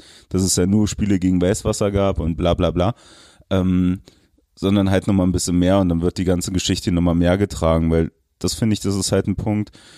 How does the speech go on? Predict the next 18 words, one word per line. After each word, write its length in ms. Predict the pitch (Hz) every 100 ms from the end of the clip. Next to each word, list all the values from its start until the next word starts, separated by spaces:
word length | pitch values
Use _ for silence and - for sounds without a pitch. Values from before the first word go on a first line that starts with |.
| - -
ähm, 360 | 85 85 78 - -
der 100 | 85
Verein 680 | - 90 71 107 110 104 - - _ _
war 140 | 104 98
ja 160 | 98
wirklich 320 | 98 - 98
nie 400 | - 98 98 98 -
groß 440 | - 92 101 -
und 180 | 90 90
hat 140 | 90
jetzt 180 | 95 -
irgendwie 260 | 92 95 95
groß 320 | - 95 -
was 160 | 95
mit 160 | 101 92
Dynamo 380 | 92 87 98 101
gemacht, 300 | 87 80 -
sondern 240 | 85 85